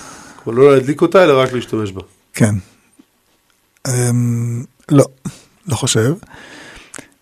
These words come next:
Speaker 2: אה, הסיבה היא, כי אנחנו לא משתמשים בדבר שיש חשש שהאדם, אה, בטעות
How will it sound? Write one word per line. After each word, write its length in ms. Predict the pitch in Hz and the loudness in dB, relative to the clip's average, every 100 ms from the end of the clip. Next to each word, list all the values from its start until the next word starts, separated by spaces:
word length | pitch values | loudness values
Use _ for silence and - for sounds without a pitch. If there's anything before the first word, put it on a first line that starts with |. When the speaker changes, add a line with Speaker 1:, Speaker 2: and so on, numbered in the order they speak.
| - | -12
Speaker 2:
אה, 160 | 131 117 | -4 -2
הסיבה 340 | 117 - 156 156 | 0 4 6 8
היא, 240 | 175 208 - | 8 6 4
כי 120 | 139 | 4
אנחנו 280 | 135 127 143 | 4 6 4
לא 80 | 156 | 4
משתמשים 380 | 156 139 160 | 4 2 2
בדבר 340 | 147 131 139 151 | 4 6 6 6
שיש 300 | - 139 - | 6 4 2
חשש 380 | 139 - 143 - | 0 4 4 4
שהאדם, 680 | 131 123 139 139 135 131 127 | 4 4 4 6 4 4 4
אה, 160 | 123 | 4
בטעות 640 | 117 - 127 156 151 - | 2 2 6 6 6 -2